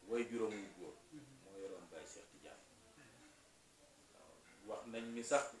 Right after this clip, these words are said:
Speaker 1: góor googu wax na ko ni ko.
Speaker 2: Mhm.
Speaker 1: Ndax gërëm Baye Cheikh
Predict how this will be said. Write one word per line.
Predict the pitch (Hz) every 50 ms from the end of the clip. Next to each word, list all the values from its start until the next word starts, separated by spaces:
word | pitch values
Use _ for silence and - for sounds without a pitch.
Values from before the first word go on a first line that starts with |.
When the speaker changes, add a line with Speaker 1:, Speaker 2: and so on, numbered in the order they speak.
| - -
Speaker 1:
góor | - 104 113 113 110 - -
googu | - 113 117 113 110 110
wax | 110 113 113 113
na | 110 104
ko | 107 113
ni | 110 131 139
ko. | - 107 - - -
Speaker 2:
Mhm. | - 160 151 135 - - - - - - - - - - - - - - - - - - - - - - - -
Speaker 1:
Ndax | 101 101 104 - - 110
gërëm | 113 147 147 147 139 131 117
Baye | 107 117 113 110 -
Cheikh | - 110 101 -